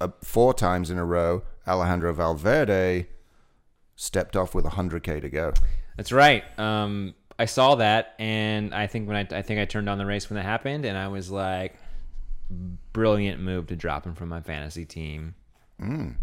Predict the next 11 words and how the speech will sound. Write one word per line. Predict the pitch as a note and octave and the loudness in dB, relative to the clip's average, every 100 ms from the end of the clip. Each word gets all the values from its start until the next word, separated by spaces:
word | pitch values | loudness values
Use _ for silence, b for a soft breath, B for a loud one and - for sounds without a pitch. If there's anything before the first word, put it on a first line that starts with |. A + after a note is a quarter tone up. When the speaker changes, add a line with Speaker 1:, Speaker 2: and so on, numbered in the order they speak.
| - | -2
Speaker 2:
To | D#2+ | 0
Speaker 1:
well, | E2 G2+ D2+ | 2 4 2
Speaker 2:
make | - - - - - | -4 -12 -14 -18 -16
Speaker 1:
speaking | - F#2+ F2 E2+ | -2 -2 0 0
of. | F2 E2+ D#2+ A#2+ | 2 2 2 2
Speaker 2:
We'll, | C3 B2+ A#2+ | 4 4 2
we'll | B2+ | 2
get | B2+ G3+ | 2 0
to | G#3 | 2
that | A#3+ A3+ | 2 4
later. | D#3+ C#3 C3 C#3 | 6 6 6 2